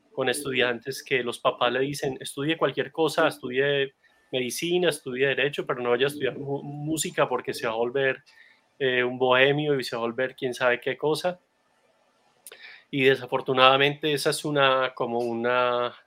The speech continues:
un mensaje que hay escondido, porque en realidad el arte, eh, busca que el individuo tenga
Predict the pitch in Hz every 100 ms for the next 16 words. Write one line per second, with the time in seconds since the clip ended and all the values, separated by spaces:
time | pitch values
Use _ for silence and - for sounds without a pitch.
0 | - 139 131 139 - 147 135 - 139 131
1 | 127 135 147 139 _ _ _ _ - 135
2 | - 123 117 120 120 143 _ _ _ _
3 | - 143 131 139 123 120 120 120 123 -
4 | _ - 143 123 123 120 120 120 123 -
5 | - 143 147 147 139 - 160 151 _ _
6 | - 143 120 113 127 123 - 151 143 147
7 | _ _ _ _ _ _ - 131 123 120
8 | 139 131 123 123 120 123 127 135 147 135
9 | 131 131 131 135